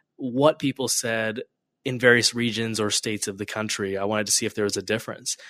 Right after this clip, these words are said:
And spoiler alert, there really wasn't. Yeah, I heard the same things in every region of the country, uh, from people of every background. And so, uh, you know, if I only asked Ohioans, I would only be getting the Ohioan perspective,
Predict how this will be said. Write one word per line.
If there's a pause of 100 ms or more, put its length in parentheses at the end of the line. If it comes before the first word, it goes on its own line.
(220)
And
spoiler
alert,
there
really
wasn't.
Yeah,
I
heard
the
same
things
in
every
region (120)
of
the
country, (380)
uh, (100)
from
people
of
every
background. (380)
And
so,
uh,
you
know,
if
I
only
asked
Ohioans,
I
would
only
be
getting
the
Ohioan (140)
perspective,